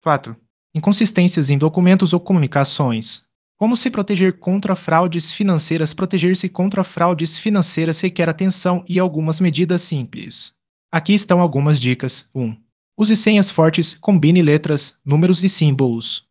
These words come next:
Dois, ative a autenticação em dois fatores, adicione uma camada extra de segurança. Três, monitore suas contas. Verifique frequentemente suas contas bancárias. Quatro. Desconfie de e-mails suspeitos.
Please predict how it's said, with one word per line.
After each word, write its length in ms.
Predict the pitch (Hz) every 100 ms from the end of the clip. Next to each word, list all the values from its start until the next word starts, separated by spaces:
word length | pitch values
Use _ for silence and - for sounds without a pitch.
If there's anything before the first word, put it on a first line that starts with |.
| _ _
Dois, 460 | 190 156 120 - - _ _ -
ative 360 | 175 - 180 185
a 40 |
autenticação 680 | 165 190 185 190 202 - 175
em 120 | 156
dois 240 | 147 170
fatores, 720 | - 202 185 131 113 - - -
adicione 540 | 175 170 180 170 170
uma 140 | 180 175
camada 420 | 196 170 185 196
extra 260 | 190 196
de 100 | 180
segurança. 760 | 185 180 170 147 117 110 - - _ _ _
Três, 460 | 214 147 120 - _ _ _ -
monitore 400 | 175 180 190 165
suas 260 | - 160
contas. 540 | - 170 143 120 123 - -
Verifique 400 | 156 156 190 220
frequentemente 760 | 196 180 202 196 214 170 165 185
suas 260 | 151 147
contas 380 | - 170 160 151
bancárias. 800 | 135 160 151 113 110 107 - - _ _ _
Quatro. 320 | - 147 - 113 _ _ _ -
Desconfie 480 | 143 - 233 226 175
de 80 | 156
e-mails 300 | 139 156 185
suspeitos. 760 | 196 - 151 127 - - -